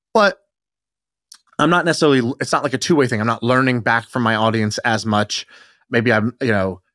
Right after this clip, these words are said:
I'm happy to sign autographs and take selfies, but I'm not try-, I,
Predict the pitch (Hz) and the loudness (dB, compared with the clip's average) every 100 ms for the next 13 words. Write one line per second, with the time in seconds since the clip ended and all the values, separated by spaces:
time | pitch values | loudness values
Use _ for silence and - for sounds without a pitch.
0 | _ _ - 135 139 135 120 135 123 123 | _ _ -4 -2 0 0 0 0 2 0
1 | 127 120 127 123 120 214 202 180 143 135 | 0 -2 -2 -4 0 0 2 0 2 0
2 | 131 131 - - 131 131 135 | 2 0 -2 -6 -4 -2 -2